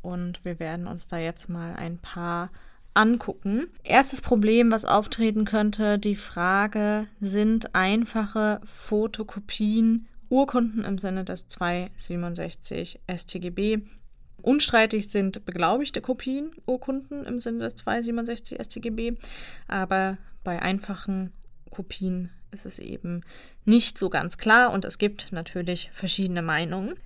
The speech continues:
Die erste Meinung sagt, ja, Kopien sind Urkunden.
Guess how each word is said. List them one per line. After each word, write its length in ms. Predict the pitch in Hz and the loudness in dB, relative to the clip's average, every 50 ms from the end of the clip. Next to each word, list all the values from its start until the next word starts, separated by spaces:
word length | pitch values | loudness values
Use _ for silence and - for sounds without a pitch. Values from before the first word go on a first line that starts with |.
| - - - | -6 0 4
Die 60 | - | 8
erste 280 | - 294 285 - 302 254 | 8 8 8 8 6 6
Meinung 400 | 240 233 226 226 220 220 220 208 | 8 8 8 8 8 6 4 4
sagt, 500 | - 202 190 196 196 196 - - - - | 4 6 6 6 6 4 0 -4 -8 -4
ja, 520 | - 190 180 175 170 175 185 214 262 320 381 403 - - - - - - | -2 0 2 2 2 2 2 2 2 0 -2 -4 -8 -18 -20 -20 -18 -8
Kopien 640 | - - 214 208 - - - 202 202 196 190 180 - - | -4 -4 -4 -2 -2 0 2 4 4 4 4 0 -2 -4
sind 440 | - 175 165 175 190 226 247 - 247 | -4 -4 0 2 2 2 2 0 0
Urkunden. 640 | - 247 262 254 - 262 254 262 269 262 - 320 | 0 0 0 2 2 2 2 2 0 -4 -6 -8